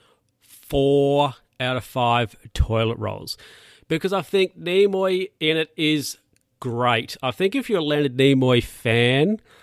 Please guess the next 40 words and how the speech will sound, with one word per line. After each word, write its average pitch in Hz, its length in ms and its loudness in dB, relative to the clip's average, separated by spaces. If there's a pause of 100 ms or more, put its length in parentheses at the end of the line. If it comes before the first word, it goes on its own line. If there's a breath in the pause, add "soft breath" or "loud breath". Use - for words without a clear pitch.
(1040 soft breath)
I 135 100 -2
feel 214 520 8
that 226 200 0
this 151 240 2
is 110 160 -6
worth 131 460 2
watching 113 400 -4
because 196 320 0
he's 214 240 -2
like, 214 220 -2
he's 220 120 -6
just - 180 -8
like, 202 160 -10
"Yeah, 214 200 -4
whatever. 190 480 -4
He's 180 160 -6
pretty 185 200 0
cool. 165 540 0
He's 139 220 -2
smooth. 151 1000 0
He's, 117 340 -6
you 120 120 -2
know, 120 180 -2
like, 113 220 -4
yeah, 104 960 -8
whatever, 95 340 -10
Columbo." 104 400 -8 (340 loud breath)
But 170 200 4
he 156 240 4
is 143 100 2
an 127 120 4
arsehole, 110 880 2 (420)
right? 113 240 -4 (240)
At 131 120 -4
the 127 80 0
core, 104 480 -6
he's 131 220 -2
an 117 120 -4
absolute 117 500 -6
prick. - 400 -14